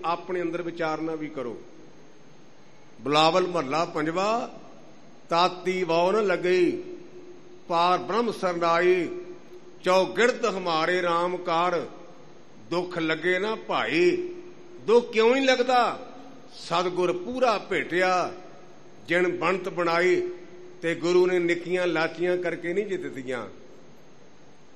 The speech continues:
ਗੁਰੂ ਨੇ ਤਾਗਾ ਕਰਕੇ ਨਹੀਂ ਜਿੱਤਾ। "ਰਾਮ ਨਾਮ ਔਖਦ ਦੀਆ, ਏਕਾ ਲਿਵ ਲਾਈ, ਕਹੋ ਨਾਨਕ ਕਿਰਪਾ ਪਈ, ਪ੍ਰਭ ਭੈ ਸਾਈ।" ਬਾਬੇ ਬਿਧੀ ਚੰਦ ਦਾ ਵਾਲ ਵਿੰਗਾ ਨਹੀਂ ਹੋਇਆ,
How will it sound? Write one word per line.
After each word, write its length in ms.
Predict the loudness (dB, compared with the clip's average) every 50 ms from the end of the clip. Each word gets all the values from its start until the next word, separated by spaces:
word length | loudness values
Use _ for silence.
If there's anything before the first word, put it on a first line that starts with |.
| -20 -18 -10
ਗੁਰੂ 280 | -4 0 4 4 4 4
ਨੇ 140 | 4 2 0
ਤਾਗਾ 480 | 0 0 0 0 0 0 0 -2 -2
ਕਰਕੇ 440 | -2 -2 -4 -4 -4 -4 -6 -6 -4
ਨਹੀਂ 120 | -2 -2
ਜਿੱਤਾ। 580 | -2 -2 -4 -4 -4 -4 -4 -4 -4 -6 -10 -14 -16 -18 -18 -18 -18 -20 -20 -20 -20 -20 -20 -20 -20 -20 -20 -20 -20 -20 -20 -16 -10 -4
"ਰਾਮ 420 | 0 2 4 6 6 6 6 4
ਨਾਮ 280 | 4 2 2 2 2 0
ਔਖਦ 580 | -2 2 4 4 4 4 4 0 -2 -2 -2 -2
ਦੀਆ, 480 | -4 -2 0 2 2 2 0 0 -4 -8 -12 -16 -18 -20 -20 -20 -20 -20 -20 -20 -20 -20 -16 -8 -2 0
ਏਕਾ 420 | 2 2 2 0 0 0 0 2
ਲਿਵ 200 | 2 2 0 0
ਲਾਈ, 440 | 2 2 2 2 2 2 2 2 2 0 -4 -8 -12 -14 -16 -16 -14 -6 -2
ਕਹੋ 320 | 2 4 6 6 6 4
ਨਾਨਕ 520 | 4 2 2 2 2 2 2 0 -2 -2 -2
ਕਿਰਪਾ 400 | -4 -4 -4 -2 -2 -2 -2 -2
ਪਈ, 540 | -2 0 2 4 4 4 2 0 -2 -4 -6 -8 -12 -14 -18 -18 -20 -20 -20 -20 -20 -20 -18 -10 -4
ਪ੍ਰਭ 200 | -2 -2 -2 -2
ਭੈ 340 | -4 -4 -4 -2 -2 -2 -4
ਸਾਈ।" 360 | -4 -6 -4 -4 -4 -4 -4
ਬਾਬੇ 460 | -4 -2 0 0 0 0 -2 -2 -2
ਬਿਧੀ 320 | -2 -2 -4 -4 -2 -4
ਚੰਦ 340 | -6 -6 -6 -6 -4 -4 -2
ਦਾ 180 | 0 0 0 0
ਵਾਲ 360 | 0 0 -2 0 0 0 -2
ਵਿੰਗਾ 360 | -2 -4 -4 -2 -2 -2 -2
ਨਹੀਂ 160 | -2 -2 -4
ਹੋਇਆ, 340 | -4 -4 -4 -6 -8 -10 -14